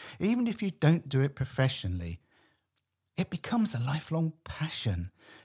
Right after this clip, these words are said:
demanding dedication, practice, and a relentless pursuit of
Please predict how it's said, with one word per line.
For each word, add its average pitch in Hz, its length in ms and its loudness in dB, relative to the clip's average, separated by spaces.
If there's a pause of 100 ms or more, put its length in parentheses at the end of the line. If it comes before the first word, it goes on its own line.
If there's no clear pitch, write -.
demanding 123 760 6
dedication, 120 800 2 (540)
practice, 135 600 2 (240)
and 131 160 8
a 120 60 6
relentless 165 800 4
pursuit - 760 -4
of 101 200 -2